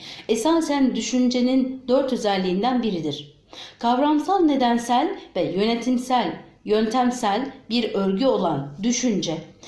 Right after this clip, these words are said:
başka bir kişi tarafından yeniden elden geçirilmeye uygunsa eleştirilen,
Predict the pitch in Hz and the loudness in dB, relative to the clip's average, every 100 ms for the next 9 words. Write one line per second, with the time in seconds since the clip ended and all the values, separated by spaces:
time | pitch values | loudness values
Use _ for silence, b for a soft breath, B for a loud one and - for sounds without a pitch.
0 | B B 220 240 370 359 339 339 277 302 | B B 0 0 0 2 2 2 0 0
1 | 269 220 214 208 196 196 190 226 269 202 | 0 0 -2 -2 -2 -2 0 2 2 2
2 | 180 185 B B B 208 214 208 208 208 | 0 -2 B B B 0 2 2 0 0
3 | 240 226 170 180 180 170 160 156 143 139 | 0 0 0 -2 -4 -2 0 0 -2 -4
4 | 147 233 233 226 190 - 254 262 B B | 0 0 2 0 -2 -2 -2 -4 B B
5 | B - 214 240 240 - 262 262 277 226 | B -2 0 2 -2 -2 0 2 2 0
6 | 196 | -4